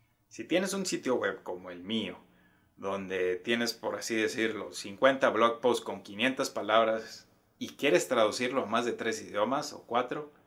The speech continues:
es probable que con Wiglot vayas a alcanzar muy rápido y muy, eh, fácil ese número límite de palabras,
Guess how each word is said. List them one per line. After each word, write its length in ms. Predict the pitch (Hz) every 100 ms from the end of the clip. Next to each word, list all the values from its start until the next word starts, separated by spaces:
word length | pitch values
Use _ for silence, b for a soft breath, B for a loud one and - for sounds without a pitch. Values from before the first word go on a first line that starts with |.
| b b b -
es 160 | 127
probable 460 | - 143 139 131 131
que 140 | 120
con 200 | - 107
Wiglot 540 | 104 135 131 139 139 -
vayas 400 | 104 110 123 120
a 20 |
alcanzar 500 | 101 98 101 - 113
muy 220 | 110 110
rápido 500 | 107 107 120 120 131 110
y 40 |
muy, 300 | 107 107 -
eh, 280 | 104 98 98 95
fácil 500 | - 127 127 131 -
ese 280 | 113 113 113
número 480 | 113 113 113 113
límite 440 | 110 117 110 107 107
de 120 | 104
palabras, 580 | - 120 139 117 -